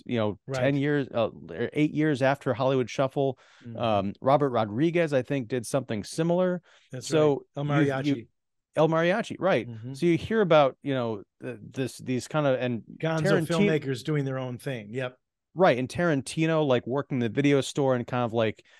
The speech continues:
Speaker 1: making the movies when he could.
Speaker 2: Mm-hmm.
Speaker 1: You get these popular narratives that help
Speaker 2: Mm-hmm.
Speaker 1: sell these movies. And I don't know if it was a, a race thing or if it was just that there was such a gap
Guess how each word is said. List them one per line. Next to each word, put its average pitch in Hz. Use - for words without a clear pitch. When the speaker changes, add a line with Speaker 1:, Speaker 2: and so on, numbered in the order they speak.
Speaker 1:
making 139
the 123
movies 131
when 123
he 110
could. 143
Speaker 2:
Mm-hmm. 117
Speaker 1:
You 135
get 165
these 175
popular 139
narratives 113
that 107
help 123
Speaker 2:
Mm-hmm. 117
Speaker 1:
sell 131
these 117
movies. 117
And 123
I 123
don't 160
know 143
if 147
it 127
was 123
a, 113
a 107
race 131
thing 147
or 120
if 107
it 110
was 110
just 131
that 117
there 123
was 110
such 139
a 117
gap 120